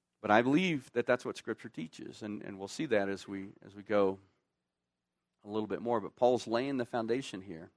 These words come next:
We make one more application, and, and this one, this one is a little bit harder, um, but, but this is where we kinda draw the line for us as a church.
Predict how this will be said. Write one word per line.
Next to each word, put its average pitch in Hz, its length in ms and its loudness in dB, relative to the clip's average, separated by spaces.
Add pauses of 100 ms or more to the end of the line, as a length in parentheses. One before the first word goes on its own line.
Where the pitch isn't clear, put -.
(420)
We 156 120 8
make 190 200 8
one 185 260 10
more 208 180 10
application, 131 760 -2 (840)
and, 123 300 6
and 120 240 2
this 226 260 8
one, 156 380 6 (640)
this 196 180 4
one 233 140 4
is 147 140 6
a 135 80 12
little 185 320 10
bit 214 180 10
harder, 135 680 12 (680)
um, 120 220 4
but, 135 240 10 (100)
but 123 140 0
this 175 200 4
is 165 120 2
where 151 260 6
we 135 160 4 (180)
kinda 147 220 4
draw 127 480 10
the 135 180 8
line 117 520 4
for 104 280 2
us 95 600 4
as 117 180 6
a 117 60 0
church. - 600 -4